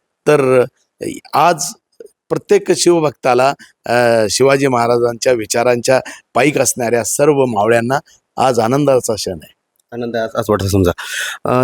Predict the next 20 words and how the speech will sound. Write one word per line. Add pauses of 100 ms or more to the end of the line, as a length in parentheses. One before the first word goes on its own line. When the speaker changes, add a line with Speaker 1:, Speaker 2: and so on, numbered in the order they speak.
Speaker 2:
तुमच्यावर
भाजपाने
खूप
मोठी
जबाबदारी
दिली,
पदवीधरांची
पूर्ण
याची
जबाबदारी
दिली. (340)
मात्र
काल,
अ,
सध्याचे
पालकमंत्री
संजय
चव्हाण,
तुमचे, (140)
अ,